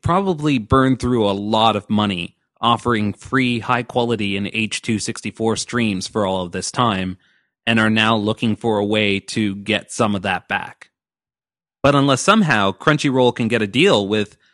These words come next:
every publisher for every series that was active on the site up to this point, it's not going to survive.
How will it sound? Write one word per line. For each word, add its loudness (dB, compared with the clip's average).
every 0
publisher 0
for -2
every 0
series 0
that 0
was -4
active 0
on 2
the -2
site 2
up -2
to -6
this -4
point, -2
it's -2
not 4
going 2
to 0
survive. 0